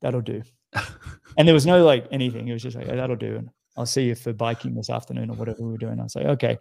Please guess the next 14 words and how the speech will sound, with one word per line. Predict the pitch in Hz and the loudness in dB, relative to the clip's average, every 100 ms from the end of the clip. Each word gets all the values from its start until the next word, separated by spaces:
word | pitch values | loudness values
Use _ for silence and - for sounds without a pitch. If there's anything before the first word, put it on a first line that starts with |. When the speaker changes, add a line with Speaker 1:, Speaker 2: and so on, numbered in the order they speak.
| - - | -14 -20
Speaker 2:
<laughs> | - - | -20 -18
Oh, | 135 - | -18 -16
shit. | - - - - - - - _ _ _ - - - | -12 -10 -10 -12 -16 -20 -20 _ _ _ -20 -10 4
Speaker 1:
But | 175 - | 4 4
what | 147 202 | 6 6
happened | 175 165 233 180 143 | 6 6 6 4 4
after | 139 156 - | 4 2 0
that, | 123 120 | -2 0
that, | 123 135 | 0 -2
that | 143 165 | 0 0
actually | 202 214 202 | 0 -2 -2
really | 139 143 143 | 0 2 0
taxed | - 143 143 - | 0 -4 -4 -6
me | 131 123 120 | -2 0 -2